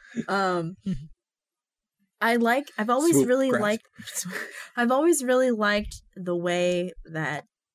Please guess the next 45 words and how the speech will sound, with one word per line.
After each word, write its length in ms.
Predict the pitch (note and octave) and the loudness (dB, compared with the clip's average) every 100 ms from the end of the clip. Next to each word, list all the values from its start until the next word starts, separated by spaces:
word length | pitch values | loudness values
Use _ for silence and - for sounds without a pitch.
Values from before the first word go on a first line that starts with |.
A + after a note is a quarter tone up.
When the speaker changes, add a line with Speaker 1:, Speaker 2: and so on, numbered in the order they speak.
| _ | _
Speaker 1:
uh, 280 | F3+ E3 - - _ - | -12 -12 -12 -18 _ -12
Gandalf 540 | F3+ F3+ F3 F3+ F3+ - - _ _ | -6 -4 -2 -2 -2 -6 -20 _ _
says 300 | - F#3+ F3 | -8 -6 -6
the 140 | F3 E3+ | -6 -4
very 260 | E3+ E3 | -2 -2
last 380 | E3+ D#3+ E3 - | -2 -4 -6 -8
line, 360 | D#3+ E3 F#3 F#3 | -10 -8 -8 -8
and 140 | F3+ F3+ | -10 -8
I 100 | F3 - | -10 -8
don't 240 | F3 E3+ F3+ | -6 -6 -6
know 220 | F3 E3 | -6 -6
how 100 | E3+ | -8
to 80 | E3 | -8
say 360 | - F3 F3 | -8 -8 -8
it 100 | D#3 | -10
in 320 | F3+ F3+ E3+ F3 | -12 -12 -10 -10
dark 240 | F#3 G3 | -10 -10
speech, 320 | - E3 E3+ - | -12 -12 -12 -14
so 120 | D#3+ | -12
I'm 160 | D#3+ | -10
not 260 | E3+ E3 E3 | -10 -12 -10
going 300 | F#3+ G3+ G3+ F3+ | -8 -6 -6 -8
to, 220 | E3 D#3 - - _ | -8 -8 -12 -20 _
but 120 | G#3 G3 | -4 -2
it's 300 | G3 - - | -4 -8 -8
like 200 | F#3 D#3+ - G3+ | -6 -6 -8 -8
the 360 | F#3 E3 C#3+ G3+ _ _ | -4 -2 -4 -8 _ _
gring 640 | - G3 A#3 F4+ E4+ C#4+ A#3+ _ | -8 -2 2 4 2 -2 -6 _
blah, 160 | A#3 G#3+ F3+ D#3+ _ | 0 0 -2 -12 _
blah, 440 | G#3 F#3+ E3 D3 C#3 - | -4 -2 -2 -4 -6 -4
like, 180 | F#3 C3 | -2 0
Speaker 3:
Yeah. 160 | A#2+ | 0
Speaker 1:
you 60 | A3 | 0
know, 220 | G#3 A3+ | 0 -2
he, 260 | A#3 A#3 F#3 | -2 -4 -2
like, 160 | F3 | -2
Speaker 2:
Mm-hmm. 400 | G#3 E3 D#3 D#3 D#3 - _ _ _ - | 0 -2 -4 -6 -6 -10 _ _ _ -12
Speaker 1:
there's 160 | A3+ A3+ | -8 -2
that 220 | G#3+ G3+ | -2 0
very, 500 | G#3+ A3 A#3 A#3 A3+ _ _ _ _ _ _ - | 2 4 4 2 0 _ _ _ _ _ _ -8
like, 120 | G3 | 0
he 120 | A3 | 2
rolls 500 | F#3+ G3+ A3 G#3+ F#3+ | 4 4 6 6 4
that 160 | G3+ F3+ | 2 0
R 400 | F3+ E3+ D3 | 2 0 -2